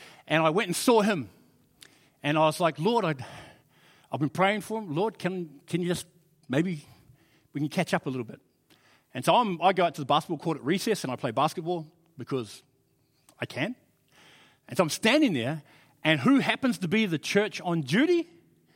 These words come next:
That guy. So he comes up and he goes, "Joe," I said, "Bro." And we're talking,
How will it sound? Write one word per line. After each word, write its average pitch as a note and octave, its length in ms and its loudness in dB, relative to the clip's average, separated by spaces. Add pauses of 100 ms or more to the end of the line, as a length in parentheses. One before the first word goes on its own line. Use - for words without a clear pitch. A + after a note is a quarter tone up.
(300)
That B2 220 -4
guy. A2+ 240 -2 (1200)
So D#3+ 120 2
he B3+ 80 4
comes G3+ 300 2
up - 420 0
and D3+ 80 -2
he E3 60 0
goes, E3+ 240 0 (100)
"Joe," D#4+ 480 2
I F3+ 60 -8
said, - 180 -12 (120)
"Bro." D#4+ 460 2 (960)
And A#2+ 140 -6
we're G#2+ 80 -6
talking, D3 640 -4